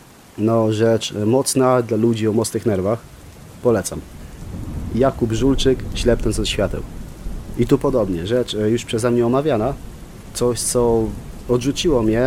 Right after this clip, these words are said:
na samym początku, a później wkręciło tak, że, no, nie chciało opuścić. Naprawdę mocna, świetna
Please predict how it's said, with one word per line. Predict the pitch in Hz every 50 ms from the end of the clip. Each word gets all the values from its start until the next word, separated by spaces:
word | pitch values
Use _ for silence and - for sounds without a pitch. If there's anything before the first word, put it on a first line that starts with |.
| 139 143 139
na | 135
samym | 123 - 139 127 120
początku, | - 131 107 - 117 107 - - 127 151 175 143 - - - - - - - -
a | - -
później | - 139 127 113 110 123 120 110
wkręciło | - - - 123 117 110 - - 120 113 107 104 101
tak, | - - 113 104 101
że, | 104 107 104 101 98 101 104
no, | 117 113
nie | 113 110
chciało | 104 - - 107 104 107
opuścić. | 98 - 107 95 - - - 87 -
Naprawdę | 135 120 - 120 117 113 107 104 107
mocna, | 107 113 120 117 - - 117 113 107
świetna | - - - 110 101 - 110 110 107 110